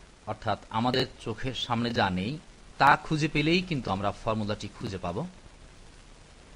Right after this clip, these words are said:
ভূমি উচ্চতা পেলাম,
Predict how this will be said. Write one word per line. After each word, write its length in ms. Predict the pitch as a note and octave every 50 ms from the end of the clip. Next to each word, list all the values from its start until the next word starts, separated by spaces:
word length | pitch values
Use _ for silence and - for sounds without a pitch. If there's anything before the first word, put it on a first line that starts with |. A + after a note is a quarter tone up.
| - - - - - - - - - - - - - - - - - - - -
ভূমি 420 | A#2 G#2+ B2 C3 C#3 C#3+ D3 D#3 - - -
উচ্চতা 380 | C3+ - - - A2+ G2 F#2+ F2
পেলাম, 360 | F2+ F#2 E2 E2 D#2+ D2+